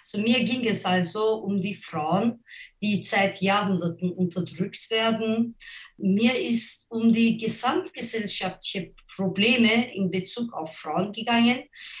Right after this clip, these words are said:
denn ihnen wird nur eine untergeordnete Rolle in der Gesellschaft zugeschrieben.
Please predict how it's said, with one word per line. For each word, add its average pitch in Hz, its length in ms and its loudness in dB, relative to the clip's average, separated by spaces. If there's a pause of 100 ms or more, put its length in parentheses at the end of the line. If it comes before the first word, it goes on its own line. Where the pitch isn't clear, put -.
(280)
denn 202 220 2
ihnen 208 460 0
wird 214 340 2 (320)
nur 208 340 2
eine 185 500 0
untergeordnete 175 1040 0
Rolle 196 300 4
in 151 160 -6
der 139 160 -14
Gesellschaft - 580 -8
zugeschrieben. 127 760 -4